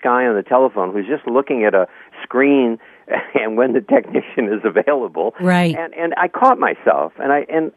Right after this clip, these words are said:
Speaker 1: you know, he kept going, and then I, I just apologized and said, "You know, I'm really sorry. I, I, you know, I, I'm beating you up, and there's no reason for this." "Sure,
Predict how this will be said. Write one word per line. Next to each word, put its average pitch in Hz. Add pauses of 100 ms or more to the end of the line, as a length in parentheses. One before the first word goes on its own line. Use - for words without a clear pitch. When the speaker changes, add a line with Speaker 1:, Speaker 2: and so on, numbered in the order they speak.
Speaker 1:
you 160
know, 160
he 147
kept -
going, 135
and 135
then 139
I, 147 (180)
I 151
just 143
apologized 87
and 98
said, 120 (440)
"You 247
know, 214
I'm 156
really 123
sorry. 87
I, 104
I, 131 (300)
you 117
know, 95
I, 95 (140)
I'm 104 (160)
beating 95
you 92
up, 90
and 82
there's 87
no 98
reason 82
for 92
this." 98 (220)
"Sure, 302